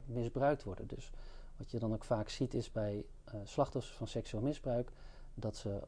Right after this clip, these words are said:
op het gebied van seksualiteit ook grenzeloos worden. Met Jan en alleman het bed induiken, want het leven is één groot feest.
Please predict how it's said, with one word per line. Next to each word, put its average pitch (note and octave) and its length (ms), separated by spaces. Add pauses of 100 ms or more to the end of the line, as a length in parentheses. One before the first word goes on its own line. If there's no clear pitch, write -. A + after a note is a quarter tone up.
(120)
op G#2 120
het - 100
gebied C3 280
van E3 100
seksualiteit B2 760
ook A2+ 120
grenzeloos G#2+ 580
worden. G2+ 340
Met F#2+ 140
Jan A2 180
en A2 80
alleman G#2+ 360
het A2 120
bed A#2 180
induiken, G#2+ 440
want G2+ 280
het B2 140
leven A2 220
is G#2+ 120
één A2 160
groot A2 220
feest. C#3 400